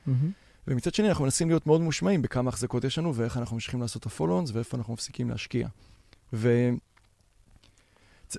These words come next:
Speaker 2: צריך להבין, זו שיחה שמתבצעת כל יום בקרן. יש לי את חברה X, האם אני משקיע בה את המיליון דולר נוסף או לא? וזה מאוד משפיע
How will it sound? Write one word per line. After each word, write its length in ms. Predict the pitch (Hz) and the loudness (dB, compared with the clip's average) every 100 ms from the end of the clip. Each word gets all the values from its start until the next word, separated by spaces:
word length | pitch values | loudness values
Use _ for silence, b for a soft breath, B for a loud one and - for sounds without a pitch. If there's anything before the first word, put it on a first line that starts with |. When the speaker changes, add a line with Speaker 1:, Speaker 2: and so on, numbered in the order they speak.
| - | -4
Speaker 2:
צריך 180 | 156 160 | -2 2
להבין, 200 | 160 175 | 2 2
זו 80 | 120 | 0
שיחה 240 | 131 151 | -2 -4
שמתבצעת 500 | 160 156 123 - 147 | -4 -4 -4 -4 -6
כל 280 | - 139 143 | -2 2 4
יום 300 | 135 139 113 107 _ _ _ | 4 2 0 -6 _ _ _
בקרן. 440 | 120 - 143 120 104 - _ _ _ | -6 0 2 2 -2 -8 _ _ _
יש 160 | 131 - | 0 2
לי 60 | 156 | 0
את 60 | |
חברה 280 | - 113 127 | -2 -2 -2
X, 460 | - 120 - - - | -2 -6 -4 -6 -4
האם 220 | 131 135 | -2 0
אני 120 | 131 | 2
משקיע 400 | 117 107 - 165 | 0 -2 0 2
בה 140 | 165 156 | 4 2
את 100 | 151 | 2
המיליון 360 | 143 139 143 | 0 2 2
דולר 120 | 147 | 2
נוסף 300 | 143 135 143 | 2 0 -2
או 60 | 120 | 0
לא? 200 | 120 202 - - - - - - | 2 2 -2 -14 -16 -14 -12 -4
וזה 180 | 117 120 | -2 0
מאוד 320 | 117 131 151 | 0 -2 0
משפיע 800 | 143 - - 156 151 147 147 | -2 0 2 4 4 4 2